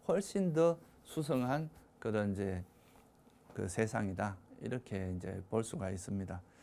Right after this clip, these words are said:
그래서 우리가 보통 이제 요런 욕계, 새계, 무새계 이래 세 가지로 나누는데, 욕계는 이제 일반적인 감각적 욕망의 세상이라면, 새계, 무새계는 감각적 욕망에서 벗어나야,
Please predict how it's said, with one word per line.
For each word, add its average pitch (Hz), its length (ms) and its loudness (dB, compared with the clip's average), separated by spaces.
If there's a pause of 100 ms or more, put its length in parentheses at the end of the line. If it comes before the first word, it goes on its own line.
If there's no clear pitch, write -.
(280)
그래서 135 260 4
우리가 123 300 6
보통 117 400 4
이제 104 260 4 (460)
요런 113 340 4 (380)
욕계, 123 560 6 (300)
새계, 139 500 2
무새계 117 520 2
이래 104 180 2
세 143 160 0
가지로 143 240 4
나누는데, 98 560 -2 (680)
욕계는 147 920 6
이제 98 360 2 (800)
일반적인 131 640 4
감각적 127 500 2
욕망의 117 440 4
세상이라면, 101 760 -2 (260)
새계, 185 440 4
무새계는 139 680 4
감각적 156 500 4
욕망에서 139 460 4
벗어나야, 104 840 6